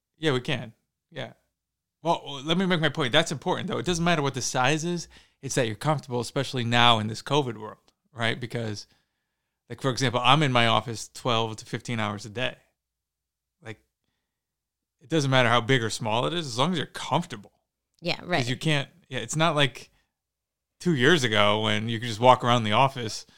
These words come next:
Speaker 1: and say hi to people. Like, you need to be super comfortable in your space, regardless of the size.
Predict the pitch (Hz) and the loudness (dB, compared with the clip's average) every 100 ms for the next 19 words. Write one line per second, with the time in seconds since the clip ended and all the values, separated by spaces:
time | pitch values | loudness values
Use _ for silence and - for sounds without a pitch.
0 | _ _ _ - 123 107 123 135 113 107 | _ _ _ -8 -2 2 4 2 -2 -12
1 | 110 120 _ - 113 123 123 151 143 127 | -12 -14 _ -16 -10 -6 -2 -2 -4 -6
2 | 113 - - 139 120 - 113 - 113 107 | -6 -4 -4 -4 -4 -4 -4 -4 -8 -8
3 | 104 98 - 107 107 - _ 131 151 147 | -8 -12 -14 -16 -18 -20 _ -2 0 2
4 | 131 127 110 - 110 107 | 0 -4 -10 -14 -14 -14